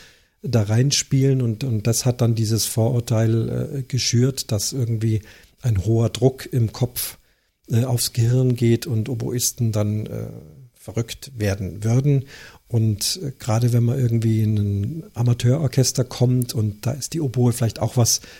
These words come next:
besonders, weil die haben ein halbes Jahr geprobt ohne Oboe, plötzlich kommst du daher mit diesem Instrument. Da kommt dann schon mal einer von den Streichern, ein älterer Herr vielleicht, und fragt sie, fragen,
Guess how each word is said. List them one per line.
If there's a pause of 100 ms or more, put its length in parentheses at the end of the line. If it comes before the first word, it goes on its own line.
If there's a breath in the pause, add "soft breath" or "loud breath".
(140 loud breath)
besonders,
weil
die
haben
ein
halbes
Jahr
geprobt
ohne
Oboe,
plötzlich
kommst
du
daher
mit
diesem
Instrument. (420 loud breath)
Da
kommt
dann
schon
mal
einer
von
den
Streichern,
ein
älterer
Herr
vielleicht,
und
fragt
sie,
fragen,